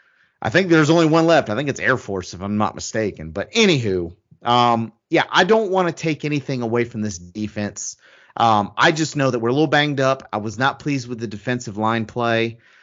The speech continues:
and I know that we're going to be fine. And especially, you know, with as many yards as they gained,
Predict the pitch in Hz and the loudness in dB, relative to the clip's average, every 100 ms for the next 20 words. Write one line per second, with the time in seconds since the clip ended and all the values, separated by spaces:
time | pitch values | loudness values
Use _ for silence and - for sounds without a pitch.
0 | _ - 117 113 110 - 117 120 135 151 | _ -8 -4 -2 -2 0 0 4 6 6
1 | 143 127 135 117 127 131 117 113 117 113 | 2 -2 -4 0 0 0 -4 -4 -6 -2
2 | 113 110 117 123 123 - 107 107 98 - | -2 0 0 -2 -6 -8 -6 -4 -6 -2
3 | 135 131 139 120 110 101 98 76 104 110 | 0 0 -2 -2 0 0 -2 -4 -4 -4
4 | 110 95 120 123 120 117 120 113 107 120 | -4 -4 -2 -2 2 2 2 -2 -2 -2
5 | 110 120 123 123 127 | -2 -2 -2 -2 -4